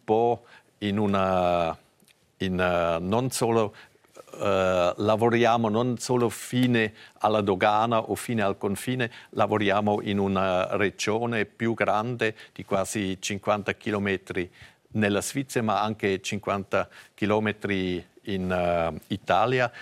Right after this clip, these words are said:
e questo aiuta a tutti l'Italia, anche noi e la Svizzera, di, eh, di fare più o di fare un passo più per la sicurezza di tutti questi abitanti.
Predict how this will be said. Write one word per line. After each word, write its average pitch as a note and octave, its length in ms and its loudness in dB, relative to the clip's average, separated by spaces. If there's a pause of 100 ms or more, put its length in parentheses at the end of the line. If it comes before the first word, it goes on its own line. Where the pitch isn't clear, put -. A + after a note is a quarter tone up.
(140)
e F2+ 120 -8
questo A2 460 -2
aiuta G#2+ 640 0
a F#2+ 160 -2
tutti A#2+ 380 -4
l'Italia, G2+ 520 0
anche G2+ 560 -4
noi G#2 440 -2
e F#2+ 120 -8
la F#2+ 120 -2
Svizzera, G2 540 -6 (340)
di, F#2 400 -4
eh, F2+ 240 -4 (360)
di F#2+ 260 -4
fare G2 320 0
più A#2 460 0 (160)
o F2 560 0 (140)
di G2+ 120 -6
fare G#2+ 260 0
un G2+ 120 -2
passo G2 320 -2
più A2+ 340 -4
per F#2 160 -2
la F#2 120 -2
sicurezza - 640 -8 (260)
di - 120 -16
tutti G2+ 300 -8
questi - 320 -8
abitanti. - 500 -12